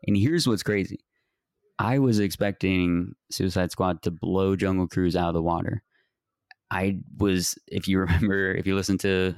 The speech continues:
my prediction, uh, in our most recent episode, I had said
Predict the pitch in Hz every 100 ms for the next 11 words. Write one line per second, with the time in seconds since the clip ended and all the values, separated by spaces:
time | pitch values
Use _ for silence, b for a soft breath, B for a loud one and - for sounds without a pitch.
0 | 101 - 87 85 92 92 - 87 87 87
1 | - _ _ _ _ - 87 85 87 85
2 | - - 87 92 82 90 92 92 85 87
3 | 92 101 110 120 131 _ _ _ _ -
4 | 90 92 90 98 92 92 87